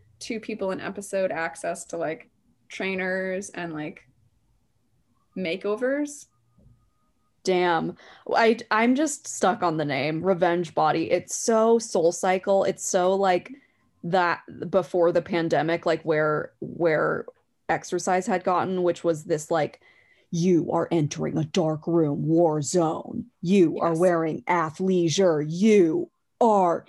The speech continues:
Speaker 2: here to fight and survive," <laughs> you know?
Speaker 1: Yes, yes, extremely that. I know it does feel, like, deeply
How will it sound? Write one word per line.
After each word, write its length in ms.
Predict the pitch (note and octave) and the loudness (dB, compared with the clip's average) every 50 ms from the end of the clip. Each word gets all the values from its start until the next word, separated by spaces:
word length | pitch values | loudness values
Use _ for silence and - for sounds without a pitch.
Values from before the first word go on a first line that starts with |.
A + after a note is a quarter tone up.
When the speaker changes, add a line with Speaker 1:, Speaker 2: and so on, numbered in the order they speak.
| _ | _
Speaker 2:
here 420 | - - C#4+ C#4+ B3+ A3+ F#3 E3+ D#3+ | 0 4 6 6 8 8 6 4 2
to 380 | - - C#4 C#4+ C4+ A#3 - - - - _ _ - | 0 2 4 4 6 4 2 0 -6 -16 _ _ 4
fight 420 | F#4+ F#4 F4+ F4 E4+ D4+ C4+ - - | 6 6 8 8 6 6 4 2 2
and 220 | D4+ F4+ F4+ F4 F4 | 4 4 4 4 4
survive," 1300 | - F4+ F4+ F#4 F4 - G4 F#4+ F#4+ F#4+ F#4+ F#4+ F#4 F#4 F4+ F#4 F#4 F#4 F#4 F#4 F#4 E4+ D4 B3 G#3+ C4 - | 4 4 4 4 4 4 4 4 4 4 4 4 4 4 4 6 6 6 6 6 6 6 6 4 2 0 0
<laughs> 40 | - | 0
you 160 | B3+ A#3 E4+ | 2 4 4
know? 260 | D4+ - - A3+ D4+ - E4+ - - - - - - - | 4 4 2 0 0 0 -2 -6 -8 -12 -18 -18 -12 -8
Speaker 1:
Yes, 560 | - A3+ C#4 D#4+ G4+ A4 F#4 D4 - - - - - - - - - | -2 0 2 4 4 4 2 0 -2 -6 -8 -10 -14 -20 -20 -12 -4
yes, 380 | A3+ B3+ C#4+ C#4 B3 B3+ - | 0 2 2 2 2 0 0
extremely 640 | - C#4 C#4 - - - C4 C4+ C#4+ D4+ D#4+ C#4+ C4 | -4 -4 -4 -4 -6 -6 -4 -2 0 2 2 2 2
that. 220 | C4 - A3 C#3+ | 2 2 2 0
I 60 | - A#3+ | 0 0
know 100 | B3+ B3 | 0 -2
it 120 | A3 G#3+ G3 | -2 0 0
does 280 | A#3 A3+ C#4 C#4+ - | 2 2 2 0 -4
feel, 200 | - - D#4+ D4+ | -6 -4 -2 0
like, 240 | C#4+ A#3+ A3 A3+ - - - - - | 0 0 -2 -4 -8 -16 -20 -14 -10
deeply 680 | - G#3 G#3 G3 - G3 G3+ G#3 G3 G3 F#3 - - | -6 -6 -6 -4 -4 -4 -4 -2 -2 -4 -4 -4 -6